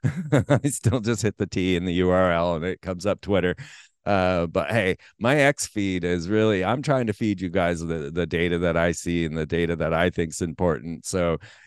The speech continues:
you won't see me come up in your feed. I'm shadow banned on every, uh, you know, left, right, and every way. So you have, actually have to go to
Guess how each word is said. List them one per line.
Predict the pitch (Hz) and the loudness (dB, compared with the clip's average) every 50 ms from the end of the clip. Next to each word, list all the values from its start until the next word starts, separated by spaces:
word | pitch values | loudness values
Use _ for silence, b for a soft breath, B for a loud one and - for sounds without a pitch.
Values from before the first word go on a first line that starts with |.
| B | B
you | - 113 139 156 | 2 4 6 6
won't | 151 151 143 117 - - | 6 4 4 2 -2 -6
see | - - 117 117 117 | -4 0 0 0 2
me | 117 113 107 104 | 2 0 0 -2
come | 87 - 107 98 95 | -2 -4 -4 -2 0
up | 92 90 - 87 | -2 -2 -2 -4
in | 85 92 | -4 -2
your | 90 87 | -4 -4
feed. | 80 - - 90 85 87 85 | -6 -4 -4 -2 -2 0 2
I'm | 87 95 101 101 | 2 2 2 2
shadow | 98 - - 104 92 92 95 95 | 0 -2 0 2 2 4 2 2
banned | 80 98 90 92 92 90 90 | 2 2 0 0 0 0 -2
on | 87 87 90 | -2 -2 -2
every, | 90 90 92 82 92 90 87 85 85 - - | -2 -2 -2 -2 -2 -2 -2 -4 -6 -10 -12
uh, | 62 67 76 85 85 85 | -14 -10 -8 -6 -6 -6
you | 87 90 90 85 | -4 -4 -4 -2
know, | 82 82 | -2 -2
left, | 78 82 92 92 87 - - | -2 0 0 0 0 -2 -2
right, | 92 92 90 92 - | -2 0 0 0 0
and | 80 87 | -2 -2
every | 92 92 82 90 87 | -2 0 0 0 0
way. | 85 87 90 87 85 82 | 2 2 2 2 2 0
So | 82 - 98 | -2 -2 0
you | 95 110 120 107 | 2 2 4 2
have, | 104 113 107 - - _ - | 2 0 -4 -6 -10 _ -10
actually | - 90 95 90 - - 90 85 78 | -6 -6 -6 -6 -6 -4 -2 -2 -2
have | 82 80 82 85 - - | 0 0 -2 -2 -2 -4
to | - 82 | -6 -4
go | 76 85 80 80 80 80 78 | -2 0 0 2 0 0 -2
to | - - - 78 73 69 65 69 71 | -4 -6 -6 -4 -4 -4 -4 -6 -8